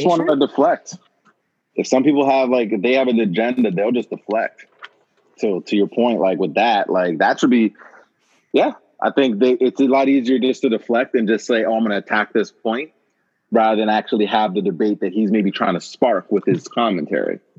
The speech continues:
Speaker 1: Mm-hmm.
Speaker 2: 'Cause maybe he's trying to spark a commentary with his, well, people ain't trying to hear that. So they're like, "Nah, bro, I'm gonna come at you now for all the stuff that you've been saying." And I'm like, "Really?"
Speaker 1: <laughs>
Speaker 2: You know,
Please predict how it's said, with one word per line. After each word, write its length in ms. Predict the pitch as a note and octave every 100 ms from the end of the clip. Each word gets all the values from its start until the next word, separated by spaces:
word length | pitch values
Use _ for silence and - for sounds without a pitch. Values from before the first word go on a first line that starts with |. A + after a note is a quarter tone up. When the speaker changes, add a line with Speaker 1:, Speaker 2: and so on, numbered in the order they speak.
| _ _ _ _ G#3+
Speaker 1:
Mm-hmm. 460 | G#3+ A3+ G3 D#3 D3+ - -
Speaker 2:
'Cause 140 | A#2
maybe 200 | B2+ C3
he's 120 | B2+
trying 160 | B2 A#2+
to 60 | G#2+
spark 280 | - A2+
a 80 | A2
commentary 680 | A#2+ A#2 A#2+ G#2 A#2 G#2 G2
with 160 | G2 F#2
his, 280 | F#2 F2 - _ _
well, 80 | G2+
people 200 | A#2+ A2
ain't 100 | G#2
trying 140 | G#2 F#2
to 40 |
hear 180 | G#2+ A#2+
that. 280 | F2 - - _ _ _ _
So 80 | G2+
they're 120 | G2
like, 220 | F#2+ F2
"Nah, 220 | F#2 A2
bro, 320 | E2+ F2 E2+ - _ _ _ _ _ -
I'm 60 |
gonna 120 | E2 -
come 180 | A2
at 180 | G2 E2+
you 80 | F#2
now 180 | F2 E2+
for 180 | - E2+
all 100 | E2+
the 60 |
stuff 220 | - F#2+ F#2
that 120 | E2+
you've 100 | E2
been 100 | D#2+
saying." 320 | E2+ D#2 D#2
And 120 | E2+
I'm 80 | F2+
like, 220 | F2+ E2+
"Really?" 280 | - D#4+ G4
Speaker 1:
<laughs> 300 | D4 - C#4 - - - - -
Speaker 2:
You 140 | G#2
know, 280 | F#2+ F2